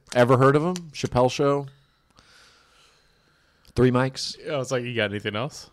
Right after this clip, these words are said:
Speaker 1: I got other stuff.
Speaker 2: He's got a new special coming out on Netflix. And, uh, would you, I, I hate using the word, it's not a gimmick. What do you consider the three mics thing? It's like, um,
Speaker 1: People said it was a gimmick, but I didn't feel like it
Speaker 2: well,
Speaker 1: was
Speaker 2: it's
Speaker 1: a
Speaker 2: something
Speaker 1: gimmick.
Speaker 2: di-, I don't think it's a gimmick. It's something different. What's
Speaker 1: Yeah.
Speaker 2: like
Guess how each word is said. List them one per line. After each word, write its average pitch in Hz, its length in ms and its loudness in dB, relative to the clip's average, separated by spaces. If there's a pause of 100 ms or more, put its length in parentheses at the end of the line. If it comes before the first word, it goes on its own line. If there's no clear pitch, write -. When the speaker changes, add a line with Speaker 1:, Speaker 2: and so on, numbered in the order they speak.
(120)
Speaker 1:
I 135 80 -2
got 226 160 -2
other 92 140 -2
stuff. - 340 -6
Speaker 2:
He's 180 160 0
got 233 160 4
a 185 80 -2
new 202 580 -4 (520)
special 143 400 -4
coming 120 240 -6
out 101 260 -8 (240)
on 123 140 -4
Netflix. 110 720 -8
And, 123 320 -4
uh, 110 300 -4 (180)
would 202 220 -8
you, 240 100 -12
I, - 160 -14 (100)
I 202 80 -12
hate 277 240 -12
using 185 380 -8
the 156 80 -6
word, 135 560 -4 (260)
it's - 140 -18
not 233 100 -14
a 226 60 -10
gimmick. 139 480 -12
What 160 120 -6
do 311 60 -10
you 427 80 -12
consider 220 460 -6
the 135 100 -2
three 127 260 -10
mics 104 360 -10
thing? 92 300 -18 (120)
It's 135 180 -16
like, 143 200 -10
um, 123 260 -2
Speaker 1:
People 262 200 2
said 131 200 4
it 117 60 8
was 98 100 0
a 104 60 -4
gimmick, 117 400 0
but 170 120 0
I 311 120 2
didn't 214 180 -2
feel 123 160 4
like 104 180 2
it 107 60 0
Speaker 2:
well, 98 120 2
Speaker 1:
was 104 120 0
Speaker 2:
it's 92 60 -2
Speaker 1:
a 185 100 0
Speaker 2:
something 127 140 -2
Speaker 1:
gimmick. 165 240 -6
Speaker 2:
di-, 214 160 -8
I 202 80 -6
don't 311 80 -8
think 330 100 -4
it's 139 100 -8
a 135 40 -6
gimmick. 170 260 -6
It's 143 160 -8
something 196 300 -6
different. 151 560 -8
What's 98 240 0
Speaker 1:
Yeah. 92 120 2
Speaker 2:
like 127 40 -4